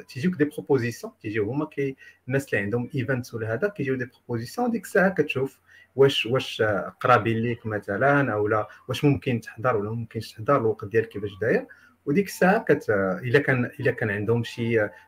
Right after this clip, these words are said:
برو-، بروسيس ديال باش تتابلاي، كتابلاي، ولا كيكون نيشان انفيتيشن، تتكون نيشان ديريكت وكتمشي نيشان كت-،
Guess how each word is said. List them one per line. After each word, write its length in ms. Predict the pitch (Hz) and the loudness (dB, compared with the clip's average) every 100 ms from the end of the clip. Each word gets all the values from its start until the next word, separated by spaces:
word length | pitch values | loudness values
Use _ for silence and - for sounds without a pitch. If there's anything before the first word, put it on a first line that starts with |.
| _ 131 | _ 2
برو-، 360 | 123 120 - | 6 4 4
بروسيس 480 | 135 131 143 127 - | 2 4 4 0 -2
ديال 280 | 107 110 107 | 0 0 0
باش 220 | 107 110 | -2 -2
تتابلاي، 640 | - 101 120 - 131 127 117 | -6 -6 -6 2 4 4 2
كتابلاي، 720 | 107 95 101 107 110 180 226 - - - | -4 -8 -8 -2 0 2 0 -8 -20 -2
ولا 300 | 127 190 233 | 4 8 8
كيكون 640 | 202 185 - 147 127 - | 6 2 4 4 2 2
نيشان 380 | 143 139 120 120 | 2 2 0 -2
انفيتيشن، 520 | 117 113 - 120 - | -2 -4 -4 -4 -4
تتكون 360 | 131 110 - 113 | -8 -8 -6 -4
نيشان 380 | 110 101 95 98 | -4 -4 -6 -2
ديريكت 460 | 113 107 127 - | 0 2 2 0
وكتمشي 520 | 104 104 - 101 - 104 | -6 -6 -10 -12 -10 -10
نيشان 360 | 104 - 98 | -10 -10 -10
كت-، 460 | 90 90 - 87 | -8 -12 -10 -12